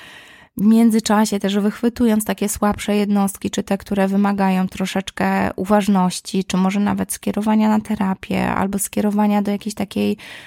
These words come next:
no, takiego momentu zatrzymania zawodowego, nasze warsztaty rękodzieła okazały się takim, takim momentem troszeczkę odpoczynku w pracy, jakby po pracy, ale w pracy.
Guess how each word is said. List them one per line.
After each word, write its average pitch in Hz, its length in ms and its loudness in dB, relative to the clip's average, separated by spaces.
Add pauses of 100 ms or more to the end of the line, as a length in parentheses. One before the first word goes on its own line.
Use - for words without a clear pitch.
no, 269 60 -6
takiego 277 340 2
momentu 254 440 6
zatrzymania 208 720 2
zawodowego, 185 840 -2 (480)
nasze 294 300 0
warsztaty 220 580 0
rękodzieła 202 600 -2
okazały 214 500 0
się 214 160 -6
takim, 202 640 -2 (100)
takim 220 280 0
momentem 247 540 4
troszeczkę 220 560 -6
odpoczynku 233 640 -2
w - 100 -8
pracy, 254 520 2 (340)
jakby 220 240 0
po 359 200 2
pracy, 339 360 0
ale 269 140 0
w 254 80 -8
pracy. 190 500 -4